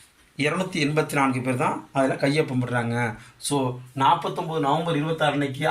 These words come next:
அரசியல் நிர்ணய சபை ஏற்றுக்கொள்ளப்பட்ட போது, அந்த கான்ஸ்டிடியூஷன் ஏத்துக்கிட்ட போது இருநூத்தி தொண்ணூத்தொன்பது பேர் இருக்காங்க. ஆனா ஐம்பது ஜனவரி இருபத்தி நாலுல இந்த தீர்மானத்தை ஏத்துக்கிட்டாங்க, அதாவது இதோட இறுதி வடிவத்தை ஏத்துக்கிட்டவங்க இருநூத்தி எண்பத்தி நாலு பேரு.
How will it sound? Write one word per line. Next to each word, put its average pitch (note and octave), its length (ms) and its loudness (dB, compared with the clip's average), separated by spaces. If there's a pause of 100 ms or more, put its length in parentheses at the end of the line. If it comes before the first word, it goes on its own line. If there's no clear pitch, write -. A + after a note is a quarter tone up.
அரசியல் E3 420 2
நிர்ணய D#3 280 -2
சபை C#3+ 200 0 (100)
ஏற்றுக்கொள்ளப்பட்ட D#3 640 -2 (120)
போது, D#3 180 0 (400)
அந்த C#3 160 -2 (500)
கான்ஸ்டிடியூஷன் D3 420 0 (760)
ஏத்துக்கிட்ட D#3 360 -2
போது D#3+ 160 -2 (100)
இருநூத்தி D3+ 280 0
தொண்ணூத்தொன்பது D3 520 2
பேர் C#3 120 2
இருக்காங்க. B2 320 -2 (500)
ஆனா D3 120 6 (200)
ஐம்பது G3 280 0 (100)
ஜனவரி D3+ 260 0
இருபத்தி D3 300 -4
நாலுல C3 220 2 (560)
இந்த D3 140 2 (560)
தீர்மானத்தை E3+ 540 2 (100)
ஏத்துக்கிட்டாங்க, C#3+ 420 0
அதாவது D3 180 2
இதோட C#3 140 -2 (100)
இறுதி F3 180 -2
வடிவத்தை C#3+ 320 -2
ஏத்துக்கிட்டவங்க C#3+ 420 0 (240)
இருநூத்தி D3+ 320 0
எண்பத்தி C3+ 260 -2
நாலு C3 200 2
பேரு. D3+ 160 2